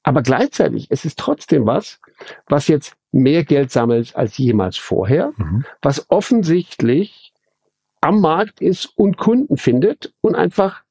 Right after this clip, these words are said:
Speaker 1: ja, also Solutions like Nimbus Smart Launch,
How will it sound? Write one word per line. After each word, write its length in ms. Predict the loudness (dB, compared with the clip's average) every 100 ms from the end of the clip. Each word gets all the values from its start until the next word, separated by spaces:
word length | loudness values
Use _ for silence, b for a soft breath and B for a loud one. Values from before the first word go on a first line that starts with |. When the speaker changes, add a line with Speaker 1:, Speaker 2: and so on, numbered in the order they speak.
| _ _ _ _ _ 0
Speaker 1:
ja, 160 | 2
also 340 | 2 2 0 0
Solutions 540 | 0 2 2 2 0
like 180 | 0 2
Nimbus 400 | 2 2 0 0
Smart 320 | 0 2 2
Launch, 560 | 0 2 0 -4 -10